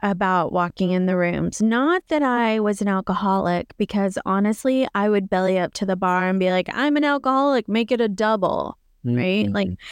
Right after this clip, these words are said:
Speaker 1: I did not <laughs> have any problem confronting that I was an alcoholic.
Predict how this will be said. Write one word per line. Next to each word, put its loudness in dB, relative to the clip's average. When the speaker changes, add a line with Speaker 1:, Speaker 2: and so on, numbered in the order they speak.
Speaker 1:
I -2
did 2
not 0
<laughs> -8
have -2
any 2
problem -2
confronting 0
that -2
I 0
was -2
an 0
alcoholic. -2